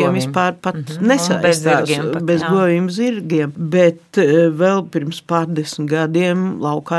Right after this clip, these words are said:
Speaker 2: ainavu bija grūti iedomāties bez brūnaļām.
Speaker 1: Protams. Mhm.
Speaker 2: Un, eh, tā bija nevelti <laughs> konfekte gotiņa, nu, tās ir brūnaļas.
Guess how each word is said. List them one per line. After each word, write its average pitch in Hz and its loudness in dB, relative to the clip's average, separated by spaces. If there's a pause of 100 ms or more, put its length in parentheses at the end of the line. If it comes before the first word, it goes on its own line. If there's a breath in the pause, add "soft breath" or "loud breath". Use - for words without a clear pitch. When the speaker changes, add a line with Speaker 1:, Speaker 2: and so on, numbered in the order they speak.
(100)
Speaker 2:
ainavu 180 -4
bija 147 -4
grūti 165 -6
iedomāties 165 -2
bez 156 -8
brūnaļām. 160 -4
Speaker 1:
Protams. 123 -12 (160)
Mhm. 165 -14
Speaker 2:
Un, 175 -2
eh, 175 -2 (160)
tā 127 -2
bija 190 0 (260 loud breath)
nevelti 165 2
<laughs> 160 -4
konfekte 165 0
gotiņa, 165 -2
nu, 160 -4
tās 147 -8
ir 160 -4
brūnaļas. 180 -4